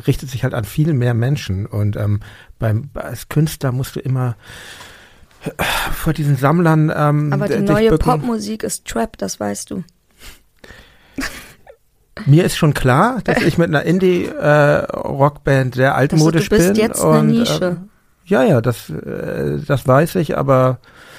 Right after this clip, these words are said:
Speaker 1: du, wir, ich hab nichts anderes gelernt und es macht mir Spaß und, ähm, wir haben unser Publikum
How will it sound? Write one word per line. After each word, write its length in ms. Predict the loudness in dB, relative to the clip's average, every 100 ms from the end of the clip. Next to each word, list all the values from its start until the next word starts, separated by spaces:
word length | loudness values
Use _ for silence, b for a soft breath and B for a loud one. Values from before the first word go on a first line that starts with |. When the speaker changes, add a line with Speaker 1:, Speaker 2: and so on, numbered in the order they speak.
| B B B -6
Speaker 1:
du, 260 | -2 0 0
wir, 240 | 0 0 -4 -14 -20 -20 -20
ich 380 | -20 -18 -18 -18 -20 -20 -20 -12
hab 200 | -6 0
nichts 240 | 0 0
anderes 360 | 0 0 0 0
gelernt 500 | 0 2 2 -2 -2
und 100 | -2
es 120 | 0
macht 220 | 0 2
mir 140 | 0
Spaß 640 | 0 0 2 4 2 -2 -6
und, 500 | -2 0 0 -4 -4
ähm, 460 | -2 0 0 -4 -6
wir 160 | -4 -2
haben 120 | -2
unser 200 | 0 0
Publikum 680 | -2 -2 0 0 -2 -2